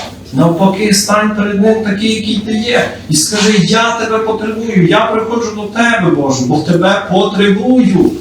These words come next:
Які б обставини не були, і як, і як би не зменшувало це все мій гріх. І навіть якщо я і не дуже бачу свого гріха, то це не означає, що його нема. Павло до кінця життя бачив.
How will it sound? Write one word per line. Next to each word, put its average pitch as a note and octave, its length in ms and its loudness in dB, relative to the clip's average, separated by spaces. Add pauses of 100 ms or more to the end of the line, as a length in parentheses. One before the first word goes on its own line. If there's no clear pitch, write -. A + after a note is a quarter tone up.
(280)
Які G#3+ 400 0
б F3 40 2
обставини E3+ 680 2
не D3+ 100 0
були, G#3+ 300 2 (120)
і D#3 60 4
як, E3 280 0
і D#3+ 60 2
як F#3+ 260 2
би F#3+ 60 0
не F3+ 140 4
зменшувало G3+ 800 0
це F3+ 60 -6
все F3+ 280 -6
мій D#3+ 200 -2
гріх. - 300 -4 (920)
І F3 100 6
навіть G#3 400 4
якщо G#3+ 260 0
я G3 140 4
і F#3+ 80 6
не F#3 60 4
дуже F#3 220 2
бачу F#3+ 400 2
свого - 340 -2
гріха, F#3+ 260 -2 (580)
то - 120 -12
це B3 160 2
не B3 80 6
означає, B3+ 420 0
що - 180 -2
його B2 160 0
нема. F3 500 2 (1040)
Павло B2 560 2
до - 280 -6
кінця B2+ 300 0
життя C3 360 2
бачив. C3 640 0